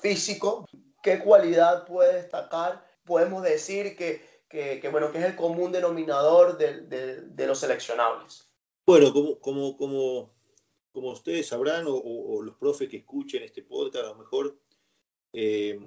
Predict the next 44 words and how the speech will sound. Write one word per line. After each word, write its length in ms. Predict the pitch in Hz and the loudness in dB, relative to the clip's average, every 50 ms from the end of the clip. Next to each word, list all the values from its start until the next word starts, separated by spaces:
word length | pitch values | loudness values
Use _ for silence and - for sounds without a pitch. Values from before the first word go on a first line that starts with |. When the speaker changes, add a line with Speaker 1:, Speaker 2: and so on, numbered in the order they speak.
| 101 98 98 98 95 _ _ _ _ | -18 -18 -18 -18 -20 _ _ _ _
Speaker 2:
estarán 420 | - - - 120 123 127 131 131 | -12 -6 -2 -2 -2 -2 -4 -6
viendo, 440 | 131 139 139 143 143 143 139 123 110 | -4 -2 0 0 0 2 2 2 2
estarán 640 | 110 - 117 113 123 127 131 123 113 107 98 92 _ _ _ _ | 0 -2 -4 -4 -4 -4 -6 -10 -12 -12 -14 -16 _ _ _ _
de 180 | _ - - | _ -6 -4
una 160 | 147 135 127 123 | -4 -4 -4 -6
men-, 240 | 127 135 139 135 - | -8 -8 -10 -10 -12
manera, 720 | 117 107 113 131 123 127 139 135 127 120 113 - - _ _ _ _ _ | -14 -10 -10 -6 -4 -2 0 0 0 0 -2 -4 -8 _ _ _ _ _
eh, 340 | - 104 107 - - - - _ _ | -18 -16 -16 -16 -18 -20 -20 _ _
intuyendo, 600 | - 120 110 110 123 117 120 147 147 139 123 113 | -18 -16 -14 -10 -8 -2 0 2 2 2 0 -2
¿no? 140 | 117 120 120 | -2 -2 0
Hay 120 | 120 131 151 | 0 -2 -2
un 100 | 143 139 | -4 -2
cambio 340 | 143 147 147 147 139 135 | -2 -2 0 0 0 -2
muy 160 | 139 139 127 127 | -2 -4 -2 -2
grande 440 | 139 143 139 131 120 107 107 101 | -2 -2 -4 -6 -8 -8 -8 -8
que 100 | - - | -10 -12
se 100 | - - | -18 -16
está 160 | - - - 113 | -10 -6 -6 -4
dando 340 | 120 127 131 131 113 110 | -4 -4 -6 -6 -8 -8
en 60 | 107 104 | -8 -8
los 80 | 104 | -10
últimos 580 | 113 120 120 - 113 110 101 98 95 - _ _ _ _ _ _ _ _ _ _ _ _ _ _ _ _ _ _ _ _ _ _ _ _ _ _ _ _ _ _ _ _ _ _ _ _ _ - | -12 -14 -14 -14 -14 -12 -12 -14 -14 -16 _ _ _ _ _ _ _ _ _ _ _ _ _ _ _ _ _ _ _ _ _ _ _ _ _ _ _ _ _ _ _ _ _ _ _ _ _ -18
cinco, 540 | - - 143 143 135 123 117 101 - 107 101 | -10 -4 -4 -2 -2 -4 -6 -10 -8 -8 -8
entre 160 | 98 110 107 | -4 -6 -6
cinco 280 | - 143 143 135 117 | -4 -4 -6 -6 -6
y 40 | 113 | -4
diez 220 | 113 120 - - 135 | -4 -4 -4 -2 -4
años 320 | 131 135 131 120 107 98 | -4 -4 -2 -2 -2 0
de 100 | 104 107 | 2 0
lo 140 | 107 104 92 | 0 0 -4
que 120 | 104 107 | -4 -6
respecta 520 | 101 104 98 - - 143 147 143 - 143 127 | -6 -6 -8 -8 -2 -2 -2 -2 -2 -6 -6
a 20 | |
la, 140 | 120 110 104 | -4 -6 -8
a 120 | 95 107 | -8 -8
la 120 | 104 104 104 | -6 -6 -6
visión 420 | 107 107 - - - 151 151 143 | -8 -10 -12 -10 -10 -8 -8 -6
de 80 | 123 113 | -6 -8
la 120 | 110 - | -8 -6
preparación 500 | - 101 98 - 104 104 - - 127 117 | -6 -6 -6 -6 -8 -8 -8 -8 -10 -10
física 360 | - - 113 - - 104 107 | -10 -14 -14 -12 -10 -8 -6
del 140 | 101 98 87 | -6 -6 -8
fútbol. 400 | - - 101 92 87 82 78 - _ _ _ _ _ _ _ _ _ _ _ _ _ - | -10 -16 -20 -20 -20 -20 -20 -20 _ _ _ _ _ _ _ _ _ _ _ _ _ -6
Eh, 360 | 98 98 98 95 95 92 90 | -2 0 0 0 0 -4 -6